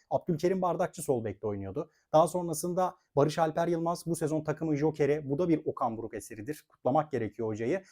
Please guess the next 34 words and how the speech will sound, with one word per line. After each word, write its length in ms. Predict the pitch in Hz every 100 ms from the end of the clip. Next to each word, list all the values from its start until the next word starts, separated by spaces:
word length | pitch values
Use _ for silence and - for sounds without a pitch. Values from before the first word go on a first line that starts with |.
| - _ 156
Barış 200 | 175 185
Alper 260 | 175 180
Yılmaz'ı 320 | 180 175 175
solda 300 | 175 160 143
gördük. 420 | 131 123 127 143 -
Berkan 320 | - 190 190
Kutlu'yu 320 | 196 - 208
solda 300 | - 190 180
gördük. 360 | 175 160 170 -
Kaan 200 | 151 156
Ayhan'ı 320 | 170 175 190
solda 280 | 165 139 139
gördük. 360 | 127 131 202 - - _ -
Okan 220 | 147 214
Hoca 320 | 135 147 190 -
sürekli 340 | - 226 156 123
olarak 280 | 131 196 -
farklı 300 | 139 135 220
isimlerden 720 | - 147 131 117 185 156 147
burada 200 | 180 165
maksimum 560 | 147 208 208 185 190
verim 220 | 151 143 135
almaya 460 | 113 117 151 - 143
devam 300 | 139 135 113
etti. 260 | - 220 - -
Ama 340 | 180 135 98 _ _ _ _
Derek 220 | 156 156
Köhn 220 | - 190 139
ismi 380 | - 170 196 - -
takımın 300 | 175 139 127
şu 160 | -
anda 340 | 156 127 175 - _ _ -
elde 240 | 180 185
bulunan 420 | 139 120 160 233